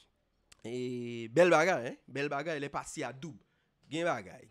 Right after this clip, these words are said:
gen bagay, otomatikman ann ale. Ou wè? De ba de, de filman sa ba de pwogresyon sa k ap fini. Li ba w yon nonm de tan. S on tan pou w ka gentan gade kote w yo pou jwe.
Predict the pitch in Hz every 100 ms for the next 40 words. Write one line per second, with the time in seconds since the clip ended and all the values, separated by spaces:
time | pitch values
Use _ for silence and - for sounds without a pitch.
0 | 127 190 175 120 98 - 160 185 226 202
1 | - - 202 220 226 - - - 175 185
2 | 131 120 - _ - 196 208 196 170 196
3 | 190 196 190 202 170 165 180 165 180 175
4 | 170 175 175 160 151 151 147 - 165 170
5 | 220 214 - - - _ - 175 170 170
6 | 170 156 156 156 185 190 196 _ _ _
7 | _ _ _ - 180 180 190 185 185 -
8 | 160 160 - 170 165 151 147 165 151 170
9 | 147 143 139 214